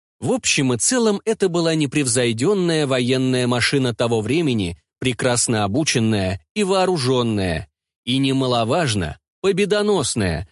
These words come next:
что самым позитивным образом отражалось на воинском духе солдат. Макс задумался. Он что-то такое проходил в школе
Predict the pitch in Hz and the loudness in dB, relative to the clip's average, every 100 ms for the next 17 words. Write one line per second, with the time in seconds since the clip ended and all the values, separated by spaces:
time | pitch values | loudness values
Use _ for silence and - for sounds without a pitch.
0 | _ - - 135 - - 185 170 143 123 | _ -4 0 0 2 0 0 0 0 0
1 | 120 123 123 117 117 110 220 220 214 185 | 0 0 0 0 0 -2 -2 0 0 0
2 | 196 - 220 - 139 113 127 156 135 135 | -2 -4 -4 -2 -2 0 0 0 0 -2
3 | 120 120 120 113 135 117 117 113 117 - | 0 0 0 0 -2 0 0 0 -2 0
4 | 120 113 117 110 - _ _ _ _ _ | -2 0 0 -2 -6 _ _ _ _ _
5 | _ _ _ _ _ 95 110 180 185 214 | _ _ _ _ _ -2 -2 -2 -2 -2
6 | 208 147 120 107 - 92 76 - _ _ | 0 0 0 0 -2 -2 -4 -8 _ _
7 | _ _ _ _ - 202 220 - - 226 | _ _ _ _ -4 0 0 -2 -2 -2
8 | 214 214 202 214 208 190 - 214 202 240 | -2 -2 -2 0 0 -2 -2 -2 0 -2
9 | 214 180 120 - - 156 127 87 82 | 0 0 0 -2 -4 -2 0 -2 -6